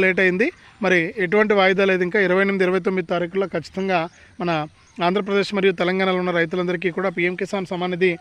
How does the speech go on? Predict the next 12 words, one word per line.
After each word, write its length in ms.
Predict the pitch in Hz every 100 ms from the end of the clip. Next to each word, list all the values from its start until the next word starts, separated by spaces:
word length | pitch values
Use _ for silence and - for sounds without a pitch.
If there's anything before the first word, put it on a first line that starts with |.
| - - -
పథకానికి 440 | 180 170 190 185 180
సంబంధించినటువంటి 720 | 185 175 190 170 175 175 185 165 - - -
ఇరవై 180 | 180 202
విడత 180 | 196 190
రెండు 200 | 185 175
వేల 100 | 190 185
రూపాయలను 340 | 175 196 185 165
విడుదల 220 | 180 185 180
చేస్తున్నట్లు 420 | 165 185 165 170
కూడా 140 | 185 175 160 - - - 175
ఆదేశాలు 340 | 190 196 180
అయితే 140 | 175